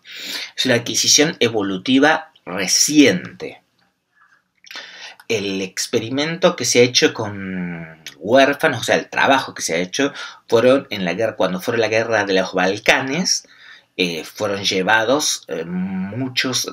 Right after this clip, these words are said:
niños huérfanos a Estados Unidos de América, y ahí el Battingal y su equipo hicieron, eh, resonancia magnética,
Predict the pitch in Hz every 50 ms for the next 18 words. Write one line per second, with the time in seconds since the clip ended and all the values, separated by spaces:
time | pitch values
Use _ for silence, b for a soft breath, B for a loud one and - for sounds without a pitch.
0 | 90 - - _ _ 98 98 95 101 104 107 110 107 101 110 120 127 127 123 120
1 | 120 - 147 147 160 175 180 180 - - _ - 85 85 85 78 76 73 73 69
2 | - - - - - - - 95 95 95 104 104 104 104 101 98 101 101 139 160
3 | 156 139 131 127 127 - 165 185 185 - B B B B B B B B B B
4 | _ 98 104 101 101 107 113 120 113 104 101 101 95 135 135 143 143 - 139 147
5 | 147 147 147 156 160 160 165 160 - - - 180 - 95 95 95 - - 143 139
6 | - - 180 196 269 - B B B B B B B B B _ _ _ 117 98
7 | - - - 120 107 104 104 107 110 117 127 139 139 - - _ - 98 95 87
8 | 85 - - _ - - 92 95 110 95 - - 107 95 98 107 110 110 - 127
9 | 120 117 117 113 120 131 139 143 143 143 135 123 - 139 135 135 - 156 165 180
10 | 185 B